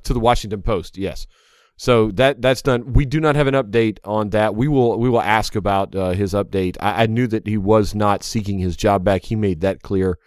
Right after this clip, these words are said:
on, uh, social media as well, but we do not know the details of everything involving Nathan Montgomery and his P H D student status. So, uh, we'll check on that. There's another question, um, Amy,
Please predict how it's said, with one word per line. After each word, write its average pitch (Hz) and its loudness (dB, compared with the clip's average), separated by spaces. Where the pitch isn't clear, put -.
on, 92 2
uh, 82 0
social 92 -2
media 87 -2
as 82 -4
well, 90 4
but 85 2
we 92 0
do 95 -2
not 90 0
know 87 2
the 82 -6
details 87 0
of 87 -2
everything 92 0
involving 85 -2
Nathan 87 0
Montgomery 80 -4
and 82 -4
his 78 -6
P 95 4
H 80 -2
D 78 -4
student 80 -6
status. 80 -4
So, 82 2
uh, 78 2
we'll 87 2
check 87 0
on 85 -2
that. 87 -2
There's 101 2
another 113 2
question, 101 2
um, 90 -2
Amy, 104 -2